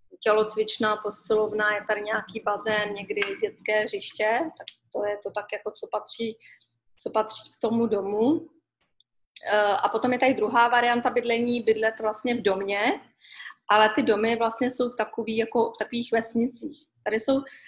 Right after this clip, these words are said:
eh, tady jsou uzavřené vesnice, kde teda jsou nějaký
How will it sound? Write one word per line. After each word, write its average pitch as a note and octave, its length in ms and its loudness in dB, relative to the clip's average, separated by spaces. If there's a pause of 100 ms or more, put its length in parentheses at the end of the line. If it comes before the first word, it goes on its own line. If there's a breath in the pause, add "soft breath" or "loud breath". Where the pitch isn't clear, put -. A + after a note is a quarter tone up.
(560 loud breath)
eh, G#3 280 4
tady A#3 160 2
jsou C4+ 160 0
uzavřené B3 680 4
vesnice, C4 960 0 (100)
kde G#3+ 320 2 (560)
teda A3 200 2
jsou A3 200 -2
nějaký G#3 500 -6